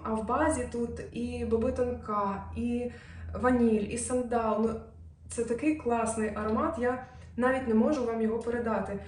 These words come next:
Ну, він настільки об'ємний, окутуючий. Композиція в ньому дуже манка, він завжди на себе привертає увагу. Це один із тих ароматів, про який питають, який компліментять, що буває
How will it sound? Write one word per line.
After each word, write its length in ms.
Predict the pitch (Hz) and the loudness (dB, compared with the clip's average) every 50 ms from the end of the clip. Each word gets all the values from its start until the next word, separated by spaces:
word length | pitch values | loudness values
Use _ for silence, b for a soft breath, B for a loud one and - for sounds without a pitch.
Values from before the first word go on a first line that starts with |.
| B B B B - - - | B B B B -8 -4 0
Ну, 260 | 240 262 262 262 - 220 | 2 2 2 2 0 0
він 140 | 247 254 254 | 0 2 2
настільки 440 | 247 247 233 269 269 - - 254 254 | 2 2 0 -4 -8 -8 -6 -6 -4
об'ємний, 680 | 214 226 226 220 214 214 220 214 208 202 202 202 202 202 | -4 -4 -4 -4 -2 0 0 0 2 2 0 0 0 0
окутуючий. 960 | 214 214 220 233 262 311 - 285 247 214 208 202 - - 208 202 196 - B B B B B B B B B | -2 -4 -4 -2 -2 -2 -2 -2 -2 -2 -2 -2 -4 -6 -6 -6 -8 -8 B B B B B B B B B
Композиція 640 | - 247 247 240 254 254 294 381 392 - 311 285 254 | 0 0 2 2 2 2 2 2 0 0 0 2 2
в 80 | 240 233 | 4 4
ньому 340 | 233 233 220 220 220 220 | 4 4 4 4 4 4
дуже 400 | 220 - - 208 262 277 294 311 | 2 0 -2 -4 -2 2 2 4
манка, 520 | 302 302 302 294 - - 240 233 220 214 214 | 4 4 4 2 0 0 0 0 2 2 2
він 240 | 220 226 233 233 233 - | 2 2 2 2 0 -2
завжди 540 | 226 214 233 233 226 226 220 226 277 311 330 | -4 -2 -2 -2 -2 -2 -2 -2 0 2 2
на 140 | 320 269 240 | 2 0 0
себе 240 | - - 262 254 269 | -2 -2 -2 -2 -2
привертає 640 | 262 240 226 220 226 226 - 240 247 262 269 262 | -2 -2 -2 -2 -4 -4 -4 -2 0 0 0 0
увагу. 420 | 262 247 226 226 226 214 202 202 214 | -2 -2 -2 -2 -2 -2 -2 -2 -4
Це 140 | - - 220 | -6 -6 -6
один 240 | 220 220 220 254 262 | -4 -2 -2 -2 -2
із 100 | 254 - | -4 -4
тих 220 | - 262 254 - - | -6 -6 -8 -6 -6
ароматів, 520 | 233 233 233 220 226 240 285 330 320 294 | -4 -2 -2 -2 0 -2 -2 -2 -4 -4
про 180 | 262 - 226 226 | -4 -4 -2 -2
який 240 | 220 220 254 269 269 | -2 -2 -2 -4 -4
питають, 720 | 277 294 - - 220 214 208 202 208 202 202 - - 214 | -6 -6 -4 -2 -2 0 0 -2 -2 -4 -6 -6 -6 -4
який 220 | 220 220 226 247 | -4 -4 -4 -4
компліментять, 800 | - - 294 294 277 277 294 269 233 220 214 208 - 202 202 202 | -4 -4 -6 -6 -4 -4 -2 -2 0 0 0 -2 -4 -6 -8 -8
що 120 | - 226 | -6 -6
буває 440 | 214 220 214 233 262 269 262 254 | -6 -2 -2 0 0 0 -2 -4